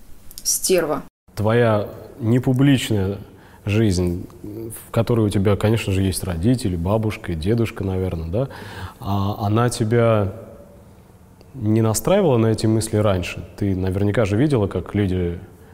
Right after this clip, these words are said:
Speaker 2: в этой самой жизни существуют, а, с чем они сталкиваются. Как ты относилась к этим вещам до сих пор? Меняется ли это отношение тоже?
Speaker 1: А, у меня был очень сложный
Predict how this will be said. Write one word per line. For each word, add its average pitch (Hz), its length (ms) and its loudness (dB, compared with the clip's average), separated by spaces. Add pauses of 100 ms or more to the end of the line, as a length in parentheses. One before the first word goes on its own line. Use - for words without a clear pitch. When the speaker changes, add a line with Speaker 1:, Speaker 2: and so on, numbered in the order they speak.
(120)
Speaker 2:
в 95 100 0
этой 98 220 0
самой 90 400 -2
жизни 92 400 0
существуют, 113 760 -2 (580)
а, 107 180 -14
с - 60 -8
чем 110 220 0
они 98 140 0
сталкиваются. 98 1000 -2 (840)
Как 120 300 -2
ты 110 120 0
относилась 98 560 -2
к - 80 -6
этим 92 240 -4
вещам 87 440 -6
до 85 120 -2
сих - 180 -10
пор? 82 300 -10 (400)
Меняется 113 420 0
ли 98 100 0
это 95 200 -2
отношение 90 480 -6
тоже? 80 240 -6 (880)
Speaker 1:
А, 214 280 0
у 202 100 2
меня 226 240 2
был 226 260 4
очень 233 360 2
сложный 214 840 2